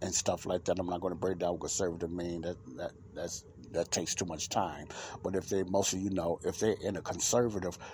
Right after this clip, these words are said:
Christian belief church or Christian conservatives, the majority of their church in that building or, you know, outside the building is gonna vote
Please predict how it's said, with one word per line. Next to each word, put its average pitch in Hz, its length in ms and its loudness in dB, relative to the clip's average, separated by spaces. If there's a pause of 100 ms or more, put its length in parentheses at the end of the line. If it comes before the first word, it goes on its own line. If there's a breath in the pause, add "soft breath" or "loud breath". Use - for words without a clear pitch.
(160 loud breath)
Christian 95 560 4
belief 87 460 -2
church 98 460 -4
or 80 160 -6
Christian 101 440 -2
conservatives, 95 760 4 (380 loud breath)
the 90 80 0
majority 131 600 8
of 95 240 8
their 90 200 4
church - 580 -2 (1120 loud breath)
in 117 140 6
that 80 420 2
building 92 520 10 (120)
or, 87 520 8
you 104 120 0
know, 101 180 4
outside 123 440 8
the 82 80 -2
building 85 340 -2
is 82 160 -4
gonna 87 320 0
vote 90 400 0